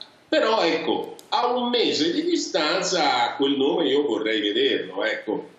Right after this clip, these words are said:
Quindi sotto, sotto questo aspetto non mi sento di dire che,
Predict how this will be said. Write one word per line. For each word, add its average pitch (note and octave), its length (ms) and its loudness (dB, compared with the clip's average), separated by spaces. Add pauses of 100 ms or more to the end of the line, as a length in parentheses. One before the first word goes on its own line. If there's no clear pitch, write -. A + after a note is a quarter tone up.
(160)
Quindi D3 600 2
sotto, A#2+ 640 0
sotto B2 300 -4
questo C3 280 -2
aspetto B2+ 640 -2 (180)
non C3 220 2
mi D3 120 6
sento D3 440 2
di C#3 140 -2
dire C3 400 0
che, A#2+ 520 0